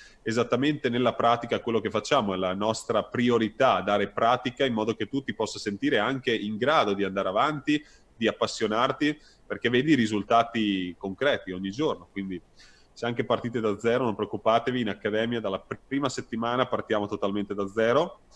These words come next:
e andiamo pro-, poi a focalizzarci solo sulla pratica. Quindi andiamo a sviluppare questo metodo basato sulla pratica, senza andare a dare troppe informazioni,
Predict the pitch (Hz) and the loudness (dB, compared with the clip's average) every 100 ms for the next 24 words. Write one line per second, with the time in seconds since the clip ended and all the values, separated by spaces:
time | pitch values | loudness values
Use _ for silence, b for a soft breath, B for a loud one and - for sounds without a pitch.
0 | B B _ 120 131 156 151 - 135 143 | B B _ -2 4 6 6 4 6 6
1 | 151 139 143 147 - 127 131 123 110 135 | 6 4 6 4 0 0 0 2 2 2
2 | 131 120 - - 147 156 156 - 127 110 | 2 -4 -6 0 2 2 0 0 0 0
3 | - 117 98 95 - 80 _ b b b | 2 2 2 -2 -12 -16 _ b b b
4 | - 123 117 127 135 131 117 110 - 104 | -6 0 4 4 4 6 6 4 0 -8
5 | 101 123 123 123 135 123 113 104 131 127 | -2 0 0 4 6 6 0 -4 -4 -4
6 | 123 117 110 120 131 156 - b b - | -4 -2 -2 0 0 -2 -4 b b -16
7 | 110 135 127 123 123 147 - 127 123 117 | 2 2 6 4 4 0 -2 -2 0 2
8 | - 123 95 - - 110 113 - b b | 4 2 2 -2 -4 0 -2 -4 b b
9 | - - 180 160 131 123 131 123 123 113 | -10 -4 -2 0 2 4 4 6 6 4
10 | 101 - 160 202 208 147 113 123 113 107 | 0 0 4 4 4 2 2 0 2 0
11 | - 104 92 92 135 165 | -2 -2 0 -2 -4 -6